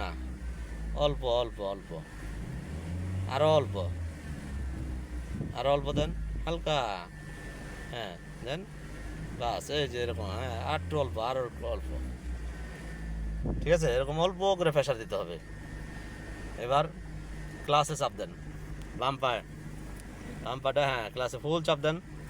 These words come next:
একবারে ফুল। হয় নাই, যতটুক যায়, যতটুক যাবে ওটা পা, ঠিক আছে? ততটুক ফুল একবারে দিতে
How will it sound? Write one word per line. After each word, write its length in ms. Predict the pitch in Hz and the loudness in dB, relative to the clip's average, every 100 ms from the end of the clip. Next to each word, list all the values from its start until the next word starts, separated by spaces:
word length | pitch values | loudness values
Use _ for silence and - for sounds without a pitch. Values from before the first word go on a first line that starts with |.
| - | -2
একবারে 420 | 143 165 156 160 147 | 4 4 6 4 6
ফুল। 200 | 160 165 113 - - - - - - - - - - - - - - - - - - | 6 6 4 -6 -10 -10 -10 -10 -8 -8 -8 -8 -8 -8 -8 -6 -6 -8 -8 -4 0
হয় 120 | 147 | 4
নাই, 120 | 139 110 90 | 6 4 4
যতটুক 380 | 139 156 160 175 156 | 4 6 6 4 8
যায়, 240 | 147 135 101 - - 117 110 104 101 95 92 - - - - | 10 10 8 0 -2 -2 -2 0 0 0 0 -2 -4 -4 2
যতটুক 380 | 160 180 180 190 180 | 4 6 6 8 10
যাবে 200 | 170 175 | 12 12
ওটা 120 | 151 135 | 10 10
পা, 100 | 127 95 - - - | 8 6 -2 -10 -4
ঠিক 120 | - 196 | 2 4
আছে? 140 | 196 143 101 - - - - - - | 6 4 2 -2 -2 -2 -2 0 4
ততটুক 340 | 160 160 165 - | 6 6 4 4
ফুল 280 | 170 190 190 175 | 6 8 10 10
একবারে 240 | 156 156 135 | 10 6 4
দিতে 120 | 110 | 2